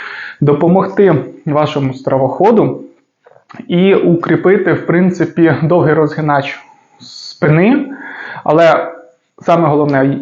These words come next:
цю вправу виконуйте, будь ласка, після того, як ви попрацювали вже безпосередньо з тими вправами, з тим комплексом, який я показував вам в попереднім відео.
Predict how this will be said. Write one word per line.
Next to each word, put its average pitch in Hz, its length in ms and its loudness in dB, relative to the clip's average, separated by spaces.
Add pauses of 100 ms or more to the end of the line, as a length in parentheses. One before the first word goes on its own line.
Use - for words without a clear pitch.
(120)
цю 196 80 0
вправу 196 340 2
виконуйте, 156 520 -2
будь 139 180 -4
ласка, 156 300 -2
після 139 260 -4
того, 170 200 2
як - 120 0
ви 143 60 2
попрацювали 156 720 0
вже 143 180 0
безпосередньо 151 760 -2
з 135 140 -8
тими 151 280 2
вправами, 165 480 0
з - 80 -10
тим 139 200 -4
комплексом, 160 500 -4
який 139 200 -4
я 135 80 0
показував 143 680 0
вам 143 380 0
в - 40 -16
попереднім 143 520 0
відео. 139 320 -2